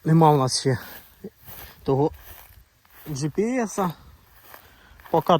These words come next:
так. Подивимося, як воно буде.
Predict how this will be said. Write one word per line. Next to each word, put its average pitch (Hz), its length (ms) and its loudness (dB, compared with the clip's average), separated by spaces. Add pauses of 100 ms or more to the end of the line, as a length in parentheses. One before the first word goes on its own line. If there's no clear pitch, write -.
так. 117 360 -2 (3750)
Подивимося, 135 540 4
як 135 180 2
воно 143 200 2
буде. 180 380 -2